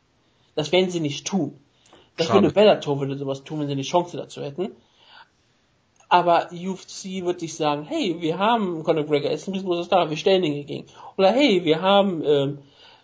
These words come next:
Speaker 1: ähm, ähm, Robbie Lawler, wir stellen ihn jetzt gegen andere Kämpfer. Wir
Speaker 2: Ist
Speaker 1: stellen
Speaker 2: der ein
Speaker 1: ihn
Speaker 2: Star?
Speaker 1: vielleicht gegen, ja, aber das ist ja die Sache. Auf einmal spricht Rafael dos Anjos darüber, dass er vielleicht auch gegen Robbie Lawler kämpfen möchte. Auf einmal redet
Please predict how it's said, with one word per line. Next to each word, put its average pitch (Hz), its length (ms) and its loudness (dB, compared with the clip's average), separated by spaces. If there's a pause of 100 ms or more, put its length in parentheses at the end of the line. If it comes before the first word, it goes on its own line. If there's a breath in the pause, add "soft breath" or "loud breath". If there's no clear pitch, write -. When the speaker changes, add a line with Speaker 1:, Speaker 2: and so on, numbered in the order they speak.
(100)
Speaker 1:
ähm, 147 380 2 (100)
ähm, 147 380 -2
Robbie 175 260 6
Lawler, 151 460 6
wir 143 100 -4
stellen 175 300 0
ihn 170 120 -4
jetzt 147 240 -6
gegen 143 240 -4
andere 143 320 -4
Kämpfer. 135 440 -8
Wir 151 80 -16
Speaker 2:
Ist 156 80 -12
Speaker 1:
stellen 175 160 0
Speaker 2:
der 110 80 4
ein 101 60 0
Speaker 1:
ihn 107 40 -4
Speaker 2:
Star? 113 220 4
Speaker 1:
vielleicht 151 220 2
gegen, 147 440 -8 (560 soft breath)
ja, 202 180 4
aber 202 280 2 (120)
das 214 200 -8
ist 247 200 -10
ja 262 80 2
die 226 100 -6
Sache. 226 340 2
Auf 151 100 -2
einmal 214 200 2
spricht 214 320 -6
Rafael 208 320 2
dos 190 180 -2
Anjos 196 260 -4
darüber, 147 260 -6
dass - 120 -14
er 226 220 0
vielleicht 156 340 -4
auch 147 180 -10
gegen 147 240 0
Robbie 135 220 0
Lawler 139 220 -4
kämpfen - 320 -14
möchte. - 340 -12 (240 loud breath)
Auf - 140 0
einmal 269 260 4
redet 208 360 -2